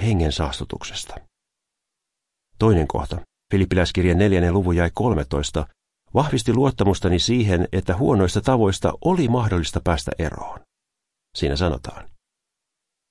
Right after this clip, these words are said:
"Kaikkeen minulla on voimaa hänen välityksellään, joka voimistaa minua."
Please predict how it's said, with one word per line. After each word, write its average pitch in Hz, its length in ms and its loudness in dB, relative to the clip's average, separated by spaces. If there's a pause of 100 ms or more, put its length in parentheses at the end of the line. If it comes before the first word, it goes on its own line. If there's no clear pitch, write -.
(240)
"Kaikkeen 143 560 0
minulla 107 320 4
on 92 240 2
voimaa 76 520 2
hänen 127 280 2
välityksellään, 80 840 0
joka 95 300 0
voimistaa 82 600 0
minua." - 480 -8